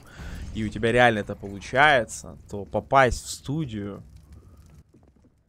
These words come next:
и работать на моем месте ты можешь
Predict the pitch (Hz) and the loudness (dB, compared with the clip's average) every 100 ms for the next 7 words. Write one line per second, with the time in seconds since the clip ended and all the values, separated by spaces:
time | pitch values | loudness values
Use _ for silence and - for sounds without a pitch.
0 | _ _ _ - - 101 101 104 120 113 | _ _ _ -16 -10 -8 -6 -2 -2 -2
1 | 98 104 98 104 104 135 139 - 98 104 | -8 -10 -8 -8 -6 -8 -8 -12 -12 -10
2 | 110 104 - | -10 -10 -14